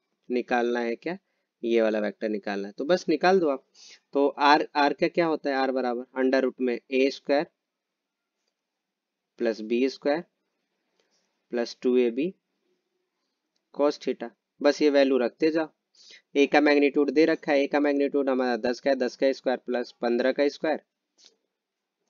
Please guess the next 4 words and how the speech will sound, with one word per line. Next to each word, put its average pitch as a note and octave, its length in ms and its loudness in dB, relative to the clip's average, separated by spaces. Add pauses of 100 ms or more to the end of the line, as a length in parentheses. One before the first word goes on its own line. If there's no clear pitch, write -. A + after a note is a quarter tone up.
(240)
ठीक - 160 -14
है, F#3 80 -10 (560)
प्लस C3+ 440 -2 (400)
टू D#3 340 0